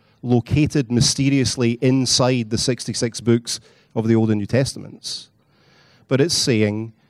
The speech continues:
uh, it's using it in, in an older sense, that the Word of God is contained in the Scriptures in such a way as to exhaust them, so that there are no Scriptures that are not the Word of God.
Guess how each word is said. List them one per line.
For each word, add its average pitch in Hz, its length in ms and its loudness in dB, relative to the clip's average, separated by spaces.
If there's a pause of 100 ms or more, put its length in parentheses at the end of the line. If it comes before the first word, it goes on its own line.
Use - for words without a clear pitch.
(340)
uh, 110 460 2
it's 135 160 -4
using 160 260 4
it 135 100 4
in, 123 200 2 (120)
in 127 120 4
an 120 180 0
older 120 360 0
sense, - 720 -6 (760)
that 120 420 0 (380)
the 123 160 -2
Word 135 260 2
of 131 120 -2
God 117 460 2
is 117 180 -6
contained 147 480 2
in 131 60 -2
the 117 60 -2
Scriptures - 600 -4 (100)
in 120 160 2
such 160 300 -2
a 135 60 2
way 117 180 2
as 120 240 0
to 135 180 0
exhaust 117 760 -2
them, 95 420 -4 (1200)
so - 180 2
that 123 240 0
there 123 240 2
are 156 160 4
no 156 140 4
Scriptures 135 500 0
that 127 140 2
are 113 100 4
not 113 220 -2
the 107 60 -2
Word 101 220 -2
of 95 120 -16
God. 98 420 -16